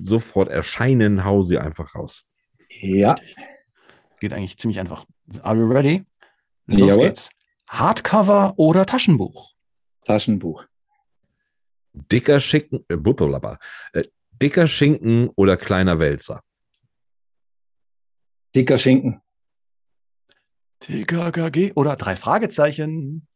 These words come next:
Speaker 2: Beide eigentlich, aber
Speaker 3: Hm.
Speaker 2: T K K G.
Speaker 3: Hm.
Speaker 1: Yeah! Punkt für
Speaker 3: Ja.
Speaker 1: mich, Punkt für mich. Wir sind bei drei zwei zwei, glaub ich. Müssen wir mal
Speaker 3: Mhm.
Speaker 1: prüfen. Ähm,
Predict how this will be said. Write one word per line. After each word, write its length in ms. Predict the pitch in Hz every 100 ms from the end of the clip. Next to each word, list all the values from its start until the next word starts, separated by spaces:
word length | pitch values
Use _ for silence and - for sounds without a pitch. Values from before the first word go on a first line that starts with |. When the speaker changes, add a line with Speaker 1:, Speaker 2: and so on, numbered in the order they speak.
| _ _ _ _ - - _ _ _ _ _ _
Speaker 2:
Beide 400 | - 110 160 101
eigentlich, 540 | 85 87 90 85 - -
aber 200 | - 120
Speaker 3:
Hm. 60 | 127
Speaker 2:
T 200 | 165 202
K 160 | 156
K 160 | 113 131
G. 260 | 110 107 104 _ _ _ _ -
Speaker 3:
Hm. 520 | 392 392 349 285 226
Speaker 1:
Yeah! 1400 | 185 175 165 160 139 131 117 117 110 107 98 95 98 262
Punkt 260 | 226 208 165
für 60 |
Speaker 3:
Ja. 360 | 127 131 131 123 110
Speaker 1:
mich, 340 | 90 85 -
Punkt 280 | - 104 -
für 80 | 98
mich. 380 | 95 95 92 90 - -
Wir 200 | - 101
sind 180 | 107 139
bei 320 | - 147 160 120
drei 320 | - - 143
zwei 380 | - - 110 123
zwei, 280 | - - 92
glaub 320 | 76 62 62
ich. 100 | - - - -
Müssen 200 | 127 117
wir 80 | 113
mal 160 | 95 95
Speaker 3:
Mhm. 40 |
Speaker 1:
prüfen. 420 | 185 78 - - _ - - - - -
Ähm, 280 | 92 90